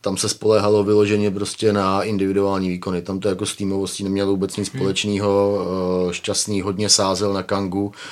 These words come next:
Speaker 1: Kanga se v tom cítil jak ryba ve vodě, protože tohle prostě on miloval, že,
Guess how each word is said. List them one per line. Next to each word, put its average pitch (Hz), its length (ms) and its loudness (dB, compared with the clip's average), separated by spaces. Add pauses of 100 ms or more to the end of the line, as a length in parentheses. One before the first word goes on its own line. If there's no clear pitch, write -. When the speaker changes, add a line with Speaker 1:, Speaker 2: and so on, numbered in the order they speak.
(120)
Speaker 1:
Kanga 98 300 0
se 101 120 0
v - 60 -14
tom 104 160 0
cítil 101 320 0
jak 95 100 2
ryba 95 240 2
ve 92 100 0
vodě, 92 280 0
protože 92 320 -4
tohle 92 260 -4
prostě 95 300 -4
on 92 140 -2
miloval, 95 440 0
že, 98 100 -2